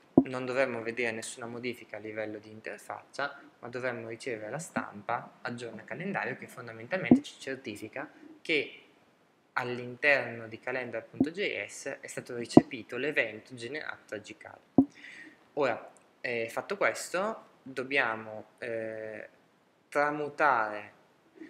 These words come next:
eh, questo evento in una chiamata all'interno del controller, quindi dobbiamo fondamentalmente invocare una funzione all'interno del controller che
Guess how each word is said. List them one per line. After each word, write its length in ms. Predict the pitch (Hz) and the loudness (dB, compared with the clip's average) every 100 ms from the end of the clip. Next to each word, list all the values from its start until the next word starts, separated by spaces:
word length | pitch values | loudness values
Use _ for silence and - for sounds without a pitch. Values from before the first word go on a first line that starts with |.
| - _ | -20 _
eh, 420 | - 113 107 107 110 - | -8 -6 -6 -10 -14 -4
questo 400 | 151 143 - - | 0 0 -2 -4
evento 840 | 117 131 135 117 117 117 139 156 - | -2 0 0 -2 -8 -6 -4 -4 -6
in 260 | 135 127 123 | -6 -6 -6
una 200 | 123 120 | -8 -8
chiamata 1040 | - 151 139 107 104 - 123 135 - - - | -4 -2 -2 -4 -4 0 2 0 -6 -8 0
all'interno 760 | 131 135 151 - - 110 123 | 2 2 -2 4 4 6 -2
del 200 | 113 107 | -4 -8
controller, 580 | 117 110 107 101 101 110 | -12 -12 -10 -10 -10 -6
quindi 200 | 143 120 | 2 2
dobbiamo 260 | 123 117 113 | 2 -4 -10
fondamentalmente 720 | 117 117 120 123 139 127 110 | -8 -8 -8 -10 6 6 6
invocare 400 | 117 139 123 110 | -6 -4 -4 -6
una 100 | 107 | -8
funzione 400 | 156 135 135 110 | -8 -8 -10 -12
all'interno 260 | 110 110 | -16 -18
del 100 | 110 - | -16 -12
controller 540 | 202 113 101 107 131 | -10 -6 -6 -4 -2
che 260 | 139 127 | 0 2